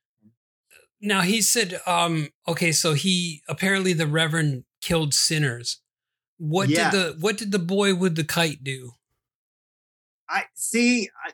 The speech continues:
Speaker 1: that's where I don't really know, but this, this is why I told you to bring up what you were talking about earlier with the whole, uh, uh, the pregnant lady and, like, you know, did he save her? Did he help her get to the pearly gates and that kind of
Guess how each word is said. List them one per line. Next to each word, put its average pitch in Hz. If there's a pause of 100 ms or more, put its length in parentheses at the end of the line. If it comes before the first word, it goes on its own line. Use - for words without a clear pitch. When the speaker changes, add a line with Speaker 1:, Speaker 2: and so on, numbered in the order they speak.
Speaker 1:
that's 185
where 202
I 156
don't 156
really 170
know, 151
but 151
this, 196
this 196
is 208
why 208
I 185
told 185
you 185
to 165
bring 170
up 185
what 160
you 156
were 156
talking 156
about 143
earlier 143 (420)
with 135
the 147
whole, 135
uh, 110 (580)
uh, 107 (1160)
the 135
pregnant 160
lady 151
and, 143
like, 135
you 139
know, 127
did 131
he 135
save 139
her? 139
Did 127
he 120
help 131
her 135
get 131
to 131
the 131
pearly 135
gates 127
and 123
that 120
kind 117
of 117